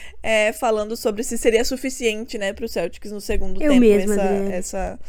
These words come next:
Speaker 1: Ah, eu conheço muito bem o seu jeitinho de falar do meu time, querida. <laughs> É, se seria suficiente, né, essa vantagem. Não foi, né? Porque o Celtics tomou a virada e ainda ficou com oito pontos de, de,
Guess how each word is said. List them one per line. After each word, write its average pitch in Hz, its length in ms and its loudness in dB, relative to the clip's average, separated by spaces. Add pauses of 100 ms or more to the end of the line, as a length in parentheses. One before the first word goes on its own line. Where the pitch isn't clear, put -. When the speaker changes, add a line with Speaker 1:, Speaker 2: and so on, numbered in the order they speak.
(480)
Speaker 1:
Ah, 254 480 0
eu 339 100 -4
conheço 285 520 6
muito 277 280 2
bem 240 240 4
o 247 40 -6
seu 247 140 0
jeitinho 247 440 0
de 233 80 0
falar 220 260 4
do 220 100 0
meu 214 160 0
time, 220 300 -4
querida. 190 380 2
<laughs> - 320 6 (880)
É, 214 600 4 (800)
se 269 120 -4
seria 262 240 8
suficiente, 269 720 -2
né, 214 100 0
essa 202 200 0
vantagem. 208 380 0
Não 196 160 4
foi, 170 240 4
né? 208 160 0
Porque - 220 -2
o 196 40 -2
Celtics - 380 -4 (120)
tomou 214 340 6
a 202 40 10
virada 226 520 4
e 262 140 -4
ainda 254 280 -4
ficou 254 240 -2
com 254 140 -8
oito 240 200 -6
pontos 226 540 -10
de, 220 340 -10
de, 202 400 -12